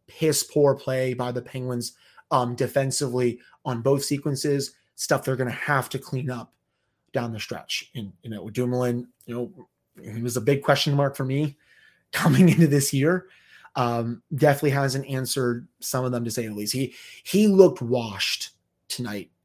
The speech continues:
in this game. He, he was not good enough on that overtime goal, and neither was Jeff Carter. And also, again, you know, the, those three players that they have on the ice at that time, Josh Archibald, Brian Dumoulin, and Jeff Carter,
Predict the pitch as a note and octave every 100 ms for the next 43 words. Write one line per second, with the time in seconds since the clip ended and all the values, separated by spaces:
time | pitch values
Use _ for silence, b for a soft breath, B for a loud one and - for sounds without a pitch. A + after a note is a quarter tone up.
0 | _ - A#2+ A2 - F2+ F2 B2+ A#2 B2
1 | A#2+ C3+ B2+ B2+ B2+ B2 B2+ B2 A#2+ B2
2 | B2 A#2+ A#2 A#2 A#2 A#2 A#2 A#2+ B2 -
3 | D#3+ D#3+ - B B B B - G#3 G#3+
4 | G#3+ F#3+ G3 C#3+ C#3+ D3 E3 B B -
5 | C#3+ G3 G3 A3 G#3 G#3 G3+ F#3+ F#3 F3+
6 | F3+ F3+ F3 E3 E3+ E3 D#3+ D#3+ D#3+ B2+
7 | b b b - D3 D3+ E3 D#3 D#3+ E3
8 | D#3 B B D#3+ D3+ D3+ D#3 E3 D3+ C#3+
9 | E3 - E3+ D3+